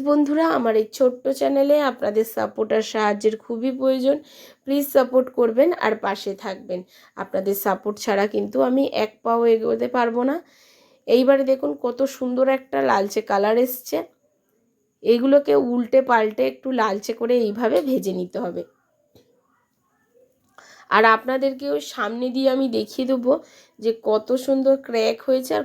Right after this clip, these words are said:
কত সুন্দর এগুলো ভাজা হয়েছে। দেখুন কালারটা দেখুন বন্ধুরা,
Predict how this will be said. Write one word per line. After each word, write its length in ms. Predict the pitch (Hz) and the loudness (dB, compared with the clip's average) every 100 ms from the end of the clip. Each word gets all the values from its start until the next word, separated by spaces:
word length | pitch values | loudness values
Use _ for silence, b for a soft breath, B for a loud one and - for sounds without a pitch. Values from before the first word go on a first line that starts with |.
| - | -2
কত 220 | - - 247 | -2 -2 -6
সুন্দর 380 | - 254 254 277 | -4 -2 0 2
এগুলো 340 | 233 196 226 427 b b b _ | 2 2 -2 -6 b b b _
ভাজা 380 | - 208 185 196 | -10 -4 -2 -2
হয়েছে। 440 | 208 180 175 - 185 - _ _ _ _ _ _ _ _ _ _ _ _ _ _ _ _ _ _ _ _ _ _ _ _ _ _ _ _ _ _ _ - | -2 -2 -4 -6 -10 -12 _ _ _ _ _ _ _ _ _ _ _ _ _ _ _ _ _ _ _ _ _ _ _ _ _ _ _ _ _ _ _ -4
দেখুন 380 | 208 208 - 330 392 - | -2 -2 -4 -8 -10 -6
কালারটা 480 | 202 214 233 240 254 | -2 0 -2 -8 -6
দেখুন 300 | 233 226 247 | -4 -6 -8
বন্ধুরা, 440 | 240 247 247 262 | -4 -4 -2 -2